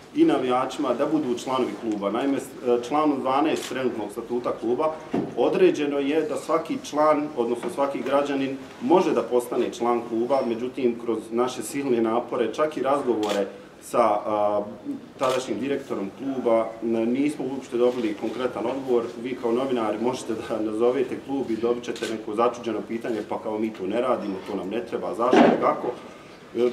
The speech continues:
što je još jedan odraz, e, nemara, nebrige, kada nemate nikakve, e, nikakvog sistema kako da se taj konkretan problem riješi. E, dalje, e, krše-, kršenje statuta kao vrhovnog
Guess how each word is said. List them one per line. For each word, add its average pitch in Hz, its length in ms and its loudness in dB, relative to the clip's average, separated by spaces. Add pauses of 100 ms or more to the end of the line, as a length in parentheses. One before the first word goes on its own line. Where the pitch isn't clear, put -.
(280)
što 156 120 0
je 147 180 4
još 202 220 0
jedan 170 320 4
odraz, 127 520 2
e, 123 200 6 (180)
nemara, 143 640 2
nebrige, 151 520 -2 (300)
kada 131 220 -2
nemate 165 380 2
nikakve, 143 460 -2
e, 127 120 -4 (400)
nikakvog 170 420 -2
sistema 160 500 2 (240)
kako 156 240 -2
da 123 100 -2
se 123 120 -4
taj 147 200 0
konkretan 135 460 -4
problem 120 440 2
riješi. 87 300 -6
E, - 720 0 (180)
dalje, 170 340 4
e, 156 60 2 (480)
krše-, 180 240 -6 (140)
kršenje 147 480 0
statuta 165 520 -2
kao 143 120 0
vrhovnog 160 500 2